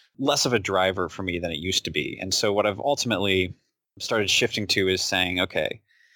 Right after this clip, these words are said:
what I really ultimately, my goal and what I want is to not have to work much to have income. And so that way I can really pick and choose what I wanna work on. Or if I don't wanna work, I don't have to work for a while and I can literally go off for six months and do an amazing trip or something."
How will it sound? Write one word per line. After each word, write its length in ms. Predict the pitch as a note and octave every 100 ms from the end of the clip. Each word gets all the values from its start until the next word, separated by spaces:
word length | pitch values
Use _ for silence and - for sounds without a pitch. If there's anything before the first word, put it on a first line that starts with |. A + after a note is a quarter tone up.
| _ _ -
what 220 | A#2 C3
I 40 |
really 540 | A#2+ G#2+ A2+ G#2+ G2+ F#2+
ultimately, 480 | G2+ - G2+ F2
my 220 | F2+ F2 F#2
goal 320 | F#2 F2+ F2
and 80 | F2
what 120 | F2+
I 60 |
want 380 | E2+ F2 F2 -
is 140 | E2+ -
to 440 | - F2+ E2 D#2 _ _ _ _ _
not 200 | G#2+ B2+
have 140 | C#3 B2
to 80 | A2+
work 280 | G2+ G2 F#2+
much 380 | F#2+ F2+ - -
to 100 | F#2
have 220 | G#2+ G2
income. 400 | F#2+ - F#2 F2
And 120 | E2+
so 100 | -
that 160 | G2 F#2
way 100 | F2+
I 80 | F2
can 360 | - F2+ G2
really 680 | G#2+ A2 G2 G2 F#2 F2 F2+ _ _ _ _ -
pick 200 | B2 G#2+
and 80 | G2
choose 460 | - G2+ F2+ F2
what 220 | F#2 F#2+
I 60 | F2+
wanna 240 | F2 F2
work 260 | E2 E2+ -
on. 200 | D2+ D#2+
Or 120 | E2+
if 120 | F2
I 60 | F#2
don't 280 | F2+ G2+ F2+
wanna 160 | F#2
work, 220 | F2 E2+ E2+
I 60 |
don't 160 | E2+ D#2+
have 160 | E2+ -
to 60 |
work 240 | E2+ A2+ A2+
for 140 | A2
a 60 | G2
while 340 | G2 F#2+ F#2+
and 100 | F2
I 60 | E2
can 340 | F2 E2 F#2+
literally 360 | F#2 F2 E2 E2
go 240 | E2 E2
off 200 | E2 D#2+
for 100 | -
six 280 | - - -
months 320 | E2 E2 -
and 100 | E2
do 140 | E2+
an 80 | E2+
amazing 500 | E2+ E2 D#2+ D2+ D2
trip 280 | - G2+ -
or 80 | -
something." 480 | - E2+ - -